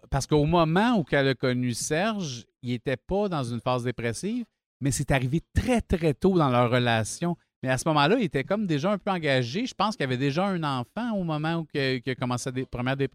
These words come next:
dépressions. Euh, il a toujours eu des dépressions toute sa vie, mais cette, cette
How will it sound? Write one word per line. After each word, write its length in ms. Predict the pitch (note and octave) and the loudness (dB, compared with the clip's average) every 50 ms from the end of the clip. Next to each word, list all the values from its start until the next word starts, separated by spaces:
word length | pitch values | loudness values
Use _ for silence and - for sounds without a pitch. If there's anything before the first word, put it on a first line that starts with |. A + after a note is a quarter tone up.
| _ _ _ _ - - | _ _ _ _ -20 -20
dépressions. 460 | - - C3 C3+ C3 - E3+ F3 E3 - | -10 -4 -2 0 0 0 -2 -4 -4 -4
Euh, 160 | C3+ C#3 C#3 - _ _ - | -4 -4 -6 -6 _ _ -14
il 80 | C#3+ | -12
a 40 | C#3+ | -8
toujours 200 | D3+ F#3 G#3+ A#3+ | -6 -6 -4 -4
eu 80 | A#3+ G#3+ | -6 -6
des 140 | F#3 F3 D#3 | -8 -4 -4
dépressions 500 | D3+ C#3+ - D3 C3+ B2 - - D#3+ D#3+ | -4 -2 -2 -2 -4 -4 -4 -8 -12 -12
toute 180 | - C#3+ - - | -12 -14 -12 -8
sa 120 | C#3 B2+ | -8 -8
vie, 280 | A#2+ A2+ C3 F#3 A#3+ - _ _ _ _ _ _ _ - | -8 -8 -8 -10 -10 -10 _ _ _ _ _ _ _ -10
mais 480 | A#2+ C3 C#3 C#3 C#3+ D3+ D#3+ F#3 G3 - _ _ _ - | -8 -6 -6 -4 -4 -4 -4 -4 -6 -8 _ _ _ -16
cette, 300 | - - D#3+ C#3 B2 _ _ _ _ _ | -12 -8 -8 -8 -10 _ _ _ _ _
cette 200 | - D#3 C3+ - | -8 -8 -8 -8